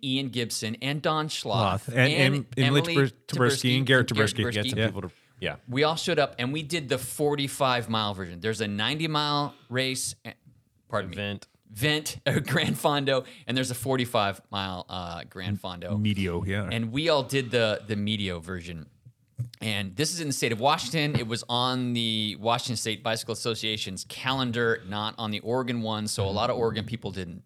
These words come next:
Speaker 1: probably know about it or realize
Speaker 2: Correct.
Speaker 1: it was coming up. Um, but, uh, we went out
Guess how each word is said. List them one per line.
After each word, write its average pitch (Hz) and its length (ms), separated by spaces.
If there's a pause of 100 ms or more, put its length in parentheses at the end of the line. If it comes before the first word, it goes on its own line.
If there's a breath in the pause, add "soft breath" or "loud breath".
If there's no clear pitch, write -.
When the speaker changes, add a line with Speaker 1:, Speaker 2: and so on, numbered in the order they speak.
(120)
Speaker 1:
probably 90 280
know 120 200
about 131 280
it 123 100
or 95 100
realize 101 360
Speaker 2:
Correct. - 20
Speaker 1:
it - 80
was - 100
coming 107 280
up. 139 240 (840 soft breath)
Um, 101 540 (120)
but, 104 360
uh, 95 560
we 151 160
went 123 180
out 110 220